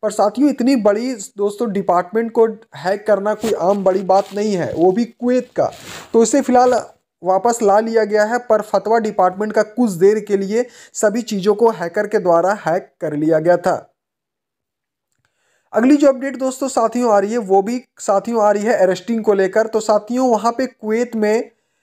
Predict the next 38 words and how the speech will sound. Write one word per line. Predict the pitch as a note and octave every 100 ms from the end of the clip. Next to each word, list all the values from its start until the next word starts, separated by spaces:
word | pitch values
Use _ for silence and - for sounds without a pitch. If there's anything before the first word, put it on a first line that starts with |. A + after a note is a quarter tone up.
| _ _ -
वहाँ | G3+ B3
पे | C4+ C4+
फिर | - B3
से | - C#4
भारी | A#3 G3 G#3+ B3
मात्रा | G#3+ G3+ A3+
में | A3+
लोगों | A3+ G3 G#3+
को | G#3
गिरफ्तार | F#3+ F#3+ F#3+ F#3+ G#3+
किया | G#3+ G3+ G3
गया | F#3+ F#3+
है। | G#3 G#3+
दोस्तों | G3 G3+ B3
गिरफ्तार | G#3 G3+ G#3 A3+
करने | B3 A#3 A#3+
का, | A#3 A#3
गिरफ्तार | A3 - F3+ F#3 F#3+ G3+ A3
किया | A3 G#3+
गया | G#3+ A3
दोस्तों | G#3+ G#3 A#3 C4 - _ _ _ -
जो | A3+
जबर | F#3+ G3 A3+ B3+
अल | B3+
ब्रिज | G3 A3+ A#3+ A#3+
है | A3+
वहाँ | G3+ F#3 F3+
पे। | D3+
अब | C#3 E3+
साथियों | G#3+ G#3 C4+ C4
वहाँ | G#3+ G#3 A#3+
पे | B3 A#3
वो | G3 G3+
लोग | A3+ -
क्या | F#3+ G3+
कर | G3+ G#3+
रहे | G#3+ G#3+
थे, | A#3